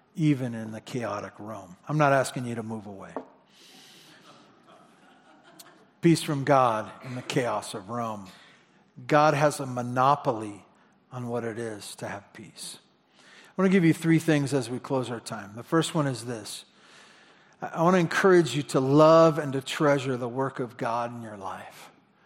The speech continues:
It's not a small thing, it's everything. It's not a small thing, it's everything. And for you to not look back and say, "Yeah, I needed a little adjustment." No, you didn't. You needed a transformation.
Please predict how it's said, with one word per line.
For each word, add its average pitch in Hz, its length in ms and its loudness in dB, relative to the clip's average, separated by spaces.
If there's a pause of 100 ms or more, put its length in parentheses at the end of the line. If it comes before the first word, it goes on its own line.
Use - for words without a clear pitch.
(140)
It's - 100 -18
not 151 220 6
a - 20 0
small 143 400 2
thing, 107 360 -8
it's 123 180 -10
everything. 113 560 -8 (1080)
It's - 120 -16
not 170 160 6
a 156 40 2
small 156 380 4
thing, 139 260 -2
it's 120 160 -10
everything. 131 640 -6 (880)
And 151 140 -2
for 165 140 4
you 170 260 8
to 185 100 8
not 165 260 6
look 165 240 4
back 143 320 6
and 143 80 -4
say, 190 180 -6
"Yeah, 233 160 -2
I 202 160 0
needed 190 480 2 (100)
a 151 100 -6
little 151 300 -2
adjustment." 127 800 -6
No, 151 160 -4
you 165 180 0
didn't. 131 400 -6
You 127 100 -10
needed 131 280 -6
a 123 80 -8
transformation. 113 880 -12